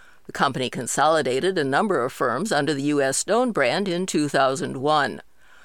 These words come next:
The company now operates eight quarries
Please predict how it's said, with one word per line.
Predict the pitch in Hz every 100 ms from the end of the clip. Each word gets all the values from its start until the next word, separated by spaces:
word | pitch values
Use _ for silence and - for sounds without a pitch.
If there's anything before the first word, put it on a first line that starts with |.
| -
The | -
company | - 139 - 131
now | 127 151 151
operates | 127 139 147 139 190 -
eight | - 247
quarries | - - 123 101 208 226